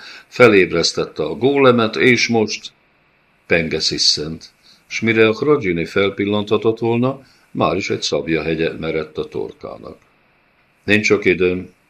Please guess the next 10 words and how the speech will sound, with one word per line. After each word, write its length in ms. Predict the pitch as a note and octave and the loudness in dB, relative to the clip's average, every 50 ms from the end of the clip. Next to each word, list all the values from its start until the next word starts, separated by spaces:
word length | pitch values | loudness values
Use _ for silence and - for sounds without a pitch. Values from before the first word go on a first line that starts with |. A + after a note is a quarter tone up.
| _ - | _ -10
villant 480 | D#2 E2+ E2+ D#2 D#2 D#2+ D#2+ D2 - | -4 -2 -2 -2 -2 -2 -4 -4 -4
a 80 | D#2+ D2+ | -4 -4
nomád 400 | D#2+ F2 E2+ E2 D#2+ D#2 D2+ - | -4 -4 -4 -4 -4 -6 -6 -6
szeme 340 | - - E2 D#2 D2+ D#2 D2 | -6 -4 -4 -4 -6 -6 -6
a 100 | C#2+ C#2+ | -6 -6
magasból. 680 | D2+ D2+ - - C2 C2+ - - - - - A#1+ - _ _ _ _ _ _ _ _ _ _ _ _ _ _ - | -8 -8 -8 -8 -8 -8 -8 -10 -12 -14 -16 -16 -18 _ _ _ _ _ _ _ _ _ _ _ _ _ _ -4
„Mutasd, 440 | - A2+ C#3+ - B2+ B2 A#2+ - E2+ | 0 0 2 4 4 4 4 2 2
merre 300 | G2+ G#2+ A2 G#2+ G2+ G2 | 4 4 4 4 4 2
kell 200 | - G2 F#2+ F#2+ | 2 2 2 2
mennem.” 460 | G2 G2 F#2 E2+ C#2+ C2+ - - | 0 -2 -4 -6 -8 -10 -16 -20